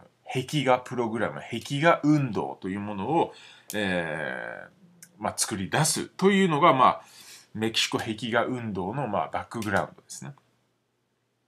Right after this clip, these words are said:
まあ、あと、右コラムに移りたいんですけど、えー、バスコンセロスは別にそのどういうスタイル、どういう主題で描くかっていうものは、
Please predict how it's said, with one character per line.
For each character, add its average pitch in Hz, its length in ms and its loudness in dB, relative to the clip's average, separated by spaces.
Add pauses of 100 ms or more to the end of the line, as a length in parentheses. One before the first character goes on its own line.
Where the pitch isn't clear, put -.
(320)
ま 127 140 2
あ、 - 20 4
あ 104 60 0
と、 110 160 -4
右 123 340 -2
コ 165 140 4
ラ 123 120 4
ム 85 100 -4
に 80 120 -10
移 92 200 -10
り 90 100 -4
た 95 120 0
い 85 60 -2
ん 76 40 -12
で 73 60 -14
す - 100 -10
け 123 80 -4
ど、 135 220 4 (420)
え 127 260 4
ー、 110 40 2
バ 151 120 2
ス - 100 -2
コ 220 120 4
ン 208 60 2
セ 220 140 2
ロ 196 100 6
ス - 180 -2
は 107 280 4 (240)
別 156 420 0
に 220 160 0
そ 202 160 2
の 170 180 2
ど 254 200 6
う 262 80 4
い 107 260 2
う 95 80 -8
ス - 220 2
タ 147 200 2
イ 101 100 0
ル、 67 220 -10 (160)
ど 185 220 4
う 240 60 0
い 143 140 2
う 98 40 0
主 - 300 -2
題 117 260 4
で 113 100 -2
描 120 180 -4
く - 120 -18
か - 120 -6
っ - 120 -10
て 107 80 -10
い 107 100 0
う 113 40 0
も 127 140 -2
の 107 100 2
は、 127 220 6